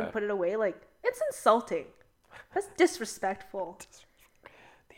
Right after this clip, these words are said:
Speaker 1: audacity.
Speaker 2: Um, oh my gosh. Um, she's kind of an angry driver. Not
Speaker 1: Oh.
Speaker 2: kind of. She is an angry driver.
Speaker 1: I don't think I've ever driven with her.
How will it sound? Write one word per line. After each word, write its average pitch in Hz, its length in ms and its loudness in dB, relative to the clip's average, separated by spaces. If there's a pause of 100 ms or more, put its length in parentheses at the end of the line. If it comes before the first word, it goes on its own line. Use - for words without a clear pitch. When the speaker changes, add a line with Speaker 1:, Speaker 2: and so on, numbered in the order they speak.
(120)
Speaker 1:
audacity. - 520 -16 (640)
Speaker 2:
Um, 233 360 6
oh 247 120 8
my 233 120 6
gosh. 180 500 2
Um, 214 320 2
she's 302 240 -4
kind 453 160 2 (100)
of 508 60 10
an 233 100 0
angry 208 260 0
driver. 226 720 0 (880)
Not 98 220 8
Speaker 1:
Oh. 95 120 6
Speaker 2:
kind 202 280 4
of. 170 200 -6
She - 180 -10
is 202 260 -2
an 180 220 -4
angry 165 520 -4
driver. 165 600 -6
Speaker 1:
I 202 40 -6
don't 214 120 0
think 311 180 -4
I've 285 60 -4
ever 294 200 -2
driven 302 320 -4
with - 160 -8
her. - 160 -14